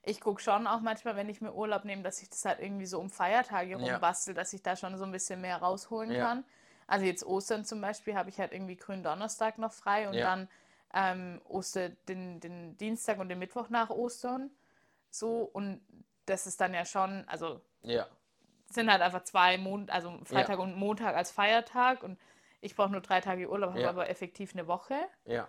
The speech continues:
Speaker 2: Aber
Speaker 1: Was
Speaker 2: hast
Speaker 1: natürlich
Speaker 2: du's
Speaker 1: schon
Speaker 2: dann
Speaker 1: irgendwie cool ist.
Speaker 2: absichtlich um Ostern rum geplant? Also wusstest du, du willst an Ostern frei nehmen?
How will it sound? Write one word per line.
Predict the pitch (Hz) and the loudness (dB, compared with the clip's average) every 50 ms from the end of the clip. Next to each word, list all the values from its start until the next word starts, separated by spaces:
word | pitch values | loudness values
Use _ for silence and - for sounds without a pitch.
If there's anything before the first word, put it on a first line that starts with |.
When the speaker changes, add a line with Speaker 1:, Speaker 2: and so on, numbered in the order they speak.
| - - _ _ _ - - _ _ | -10 -16 _ _ _ -20 -20 _ _
Speaker 2:
Aber | - 123 139 | 2 4 6
Speaker 1:
Was | 131 147 | 6 6
Speaker 2:
hast | 156 214 | 6 4
Speaker 1:
natürlich | 202 - 143 147 139 | 4 4 2 2 4
Speaker 2:
du's | - 220 | 4 6
Speaker 1:
schon | |
Speaker 2:
dann | 165 120 117 - | 6 6 4 2
Speaker 1:
irgendwie | 208 202 190 - - - 262 | -2 -4 2 4 4 4 4
cool | 254 269 285 | 4 2 4
ist. | - - 277 302 | 4 4 4 4
Speaker 2:
absichtlich | 339 359 302 311 320 - - - | 4 4 2 2 2 0 -6 -10
um | - 117 117 - | -10 -10 -8 -6
Ostern | 107 120 131 143 143 - 143 147 | -2 -2 -2 -2 -2 -4 -6 -4
rum | 143 147 143 143 | -2 -2 -2 -2
geplant? | 143 143 - - 139 143 139 - | -2 -2 -2 -2 -2 -2 -2 -2
Also | 110 113 113 113 | -4 -4 -2 -2
wusstest | 131 139 - - - - - | -2 -2 -2 -6 -8 -8 -8
du, | 123 | -6
du | 117 113 110 110 107 | -6 -6 -6 0 2
willst | - 123 131 127 - | 2 2 2 0 -6
an | 92 90 90 | -10 -8 -6
Ostern | 90 107 - - - 87 95 | -6 -8 -6 -8 -10 -10 -12
frei | 92 - - - 98 98 101 | -14 -14 -12 -10 -8 -8 -8
nehmen? | 104 104 110 123 147 | -6 -6 -6 -8 -8